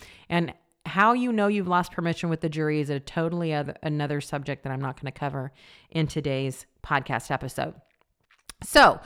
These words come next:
we're gonna use this idea that location has memory to help us. And to illustrate this point, I'm gonna tell a story about how we use this in the school system.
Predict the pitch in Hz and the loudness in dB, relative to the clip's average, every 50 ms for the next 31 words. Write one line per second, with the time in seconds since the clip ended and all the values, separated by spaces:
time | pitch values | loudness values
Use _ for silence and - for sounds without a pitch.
0 | - - - - 220 220 240 240 226 226 220 226 277 339 381 415 415 - - 285 | -18 -8 0 2 4 6 6 6 6 4 4 4 4 6 6 4 4 2 2 2
1 | - - 226 202 190 165 165 151 147 143 143 139 160 - 175 170 165 - - 214 | 4 4 4 4 4 2 2 4 4 4 4 2 2 0 2 2 2 2 2 2
2 | 208 196 - - 175 185 185 170 165 170 160 147 147 147 143 139 139 - - - | 0 0 0 0 0 2 2 2 2 0 0 2 2 0 0 0 -2 -4 -8 -14
3 | - - - - - 190 180 - - - 202 202 202 196 - 165 147 139 143 151 | -20 -20 -14 -2 0 2 2 2 2 4 6 6 6 6 4 6 6 6 6 4
4 | - - - - - - - - 175 180 170 - - 202 180 - - - 269 349 | 2 -4 -14 -16 -18 -8 -2 0 0 2 2 2 0 0 0 0 0 2 4 4
5 | 359 359 - - - 226 196 - - 175 - - - 190 170 165 165 156 160 156 | 6 4 2 2 0 0 0 0 0 -2 -2 -2 0 0 2 2 2 2 2 0
6 | - - - 170 165 160 - - - - 190 190 190 175 160 147 147 147 156 - | 0 0 2 2 2 2 0 -4 -4 0 0 2 4 4 2 2 2 -2 -4 -8
7 | - - - - - - 175 175 165 170 165 160 160 - - 156 - - - 202 | -12 -20 -20 -4 2 4 4 6 6 6 6 6 6 4 4 0 -2 0 2 4
8 | 190 190 185 185 170 165 170 175 180 175 - - 156 143 147 - - - - 175 | 4 4 4 2 2 2 4 2 2 2 0 0 2 2 0 0 -4 -4 0 2
9 | 175 165 165 160 170 165 - - - - - 285 285 302 - - 156 139 - - | 4 4 4 4 2 0 0 -2 -4 -2 0 2 2 0 0 -2 -4 -6 -6 -6
10 | - - 117 - - | -8 -8 -8 -8 -12